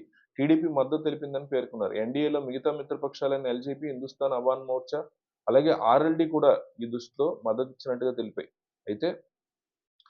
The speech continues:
రాజ్దీ-, రాజ్దీప్ సర్దేశాయ్ తెలుసు మనందరికీ, ప్రముఖ జర్నలిస్ట్. ఆయన తన YouTube-లో పెట్టినటువంటి వీడియోలో ఏమాత్రం లౌకికవాదాన్ని అనుసరించినటువంటి వ్యక్తి చంద్రబాబు నాయుడు అంటూ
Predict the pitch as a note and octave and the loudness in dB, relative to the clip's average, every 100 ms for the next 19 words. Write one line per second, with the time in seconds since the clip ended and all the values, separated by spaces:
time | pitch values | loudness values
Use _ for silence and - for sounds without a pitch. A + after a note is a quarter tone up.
0 | _ _ _ A#2+ B2 C#3+ - C3 D#3 E3 | _ _ _ 4 4 4 -4 0 4 6
1 | D#3 A2 A#2 C#3 D#3 D#3+ D#3+ C#3+ C#3 C3+ | 4 4 4 4 2 0 2 2 2 0
2 | C3+ A#2+ A#2+ C3 A#2+ A2+ A#2 C3 C#3 A2 | 0 -2 -4 -4 -6 -4 -4 -4 -4 -4
3 | A#2 A#2 A2 A2+ A#2 - C3 B2+ B2 A#2+ | 0 0 0 0 -2 -2 -2 -2 -4 -4
4 | B2 B2 C#3+ C3+ C3 A#2+ A#2+ A#2+ A#2+ A2+ | -4 -4 0 0 0 -4 -8 -6 -6 -6
5 | A2+ A#2 C3+ - _ _ _ _ _ _ | -4 -2 -2 -8 _ _ _ _ _ _
6 | A#2 D3 F3+ F3+ F3+ F3 - _ - A#2 | 2 6 6 6 4 0 -2 _ -4 4
7 | C3 - D#3+ D#3 D3 C#3+ C#3+ C#3+ A#2+ - | 6 4 0 6 6 6 4 0 -6 -8
8 | _ A#2 C3 C3+ D3+ D3 D3+ C3+ C3+ C3+ | _ -6 -2 2 2 2 -4 -4 -4 -4
9 | A#2+ A2+ G#2+ A#2+ - - A2+ A#2 B2 A#2+ | -4 -6 -8 -10 -10 -6 -2 0 2 2
10 | A#2+ A#2 A#2 A2+ A#2 C3 G#2+ | 0 -2 0 -2 -2 -2 -2